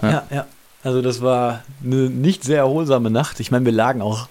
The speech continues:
Speaker 2: sehr, sehr lange in dem Zelt und auch viel gequatscht, weil, wie du schon sagst, wir relativ früh da waren und
Speaker 1: Mhm.
Speaker 2: uns auch eigentlich nur darin aufgehalten haben, weil es draußen sehr kalt war. Und das war, ich würd sagen, bis auf die Maus auf jeden Fall eine sehr gemütliche Nacht da so nah am Wasser.
Speaker 1: Genau, und ich fand,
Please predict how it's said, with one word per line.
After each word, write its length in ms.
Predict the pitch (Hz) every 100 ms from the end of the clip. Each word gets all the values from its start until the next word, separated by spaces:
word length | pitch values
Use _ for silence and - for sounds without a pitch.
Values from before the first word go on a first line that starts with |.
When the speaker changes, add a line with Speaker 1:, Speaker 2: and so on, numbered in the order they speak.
| _
Speaker 2:
sehr, 260 | 127 104 131
sehr 120 | 120
lange 200 | 107 143
in 40 | 135
dem 140 | 123
Zelt 240 | - 123 113
und 100 | 110
auch 100 | 104
viel 140 | 131
gequatscht, 600 | 113 113 - 117 117 -
weil, 180 | 107 110 113
wie 60 |
du 100 | 110
schon 180 | 120 101
sagst, 240 | 104 -
wir 80 | 101
relativ 340 | 101 107 - -
früh 360 | - 151 151 - - - -
da 240 | 120 120
waren 280 | 117 117 113
und 100 | 110
Speaker 1:
Mhm. 80 | 104
Speaker 2:
uns 260 | 107 -
auch 260 | - 113 -
eigentlich 280 | 127 123 107
nur 160 | 127
darin 220 | 127 107 104
aufgehalten 680 | 117 - 110 120 113 110
haben, 180 | 107 104
weil 60 | 101
es 120 | -
draußen 340 | 107 104 117
sehr 160 | 98 98
kalt 340 | - 113 -
war. 240 | 117 110 - - - - - -
Und 100 | 120
das 140 | 151 147
war, 380 | 160 151 147 - _
ich 160 | 127 -
würd 140 | 135
sagen, 160 | 135 131
bis 100 | 131
auf 100 | 135
die 100 | 127
Maus 320 | 117 120 143
auf 80 | 131
jeden 140 | 131 123
Fall 160 | 123
eine 80 | 120
sehr 400 | 110 120 120 117 - - -
gemütliche 540 | 127 135 151 123 123
Nacht 240 | 117 -
da 80 | 101
so 80 | 95
nah 180 | 98 95
am 100 | 95
Wasser. 360 | 98 - 104 - - - -
Speaker 1:
Genau, 140 | 107 113
und 60 |
ich 100 | 110
fand, 360 | - 120 117